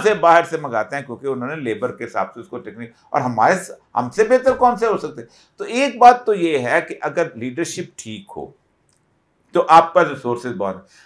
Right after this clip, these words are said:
اب رہ جاتا ہے معاملہ قرض کا۔ دو معاملات ہیں جن میں آپ پھنسے ہوئے ہیں۔ سب سے اہم ترین معاملہ ہے وہ آپ کا ہے سرکولر ڈیٹ کا،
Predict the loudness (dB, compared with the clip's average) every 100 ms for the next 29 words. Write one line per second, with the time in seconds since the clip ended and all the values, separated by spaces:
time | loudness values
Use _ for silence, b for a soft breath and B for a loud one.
0 | b 0 2 6 4 4 2 2 0 -2
1 | -2 -4 -2 2 4 2 -6 -12 -12 _
2 | _ _ _ _ _ _ _ -20 6 6
3 | 8 6 4 4 2 2 -6 -10 -6 -4
4 | -4 -8 -10 -10 -10 -14 -20 _ _ _
5 | _ _ 4 4 4 0 2 2 0 -4
6 | -6 -4 -4 -4 -4 -4 -6 -10 -4 -4
7 | -4 -6 -6 -4 -6 -10 -4 -4 -2 -4
8 | -4 -4 -6 -4 -4